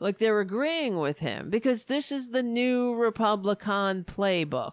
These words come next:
They're, they've thrown out the old, well, they, they've kept Lee Atwater's playbook and they've expanded on it.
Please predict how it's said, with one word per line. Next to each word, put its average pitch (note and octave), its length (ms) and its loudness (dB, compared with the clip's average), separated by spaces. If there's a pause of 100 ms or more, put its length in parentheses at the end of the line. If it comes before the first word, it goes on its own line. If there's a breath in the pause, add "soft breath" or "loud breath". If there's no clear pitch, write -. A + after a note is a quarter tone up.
(100)
They're, D#3+ 460 0
they've G3 320 -2
thrown B3 380 2
out A3 340 2
the D#3+ 180 0
old, D#3 440 0
well, E3 180 0
they, D#3+ 340 -2
they've G3 220 -2
kept - 340 -4
Lee G3+ 360 0
Atwater's G#3+ 840 0
playbook G#3+ 480 -4 (140)
and E3+ 400 -2 (400 soft breath)
they've F3 260 2
expanded F3+ 720 0
on G#2+ 240 -6
it. - 160 -16